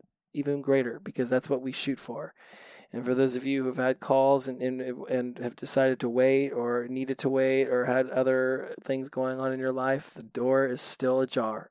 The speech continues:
You just need to walk up to it and open it up. We would be, love to have you in the Wise Mind Empowerment Tribe.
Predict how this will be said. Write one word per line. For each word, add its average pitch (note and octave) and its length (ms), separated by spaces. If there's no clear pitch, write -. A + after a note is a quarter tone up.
You D#3+ 160
just A#2+ 220
need B2+ 280
to A#2 180
walk C#3 240
up D#3 160
to D3+ 180
it D3+ 140
and A#2 100
open C3 260
it C3 120
up. B2+ 160
We C3 160
would B2 140
be, A#2+ 80
love B2+ 640
to C3+ 100
have B2 220
you A#2 120
in A2+ 80
the A2+ 80
Wise A#2+ 340
Mind A#2+ 240
Empowerment B2 520
Tribe. A#2+ 340